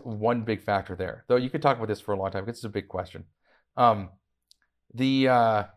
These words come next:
one thing that, uh, was really interesting too is that the parallel that, that Paul makes between the baptism of the Reed Sea, the Red Sea,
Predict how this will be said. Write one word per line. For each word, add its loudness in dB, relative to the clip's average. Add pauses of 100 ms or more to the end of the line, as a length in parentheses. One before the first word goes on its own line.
(760)
one 4
thing 0
that, 0
uh, -12
was -10
really 0
interesting -8
too -2
is -4
that -10
the -8
parallel 2
that, -4 (160)
that -4
Paul -2
makes -6
between -10
the -6
baptism -2
of -8
the -10
Reed -8
Sea, -10
the -10
Red -8
Sea, -12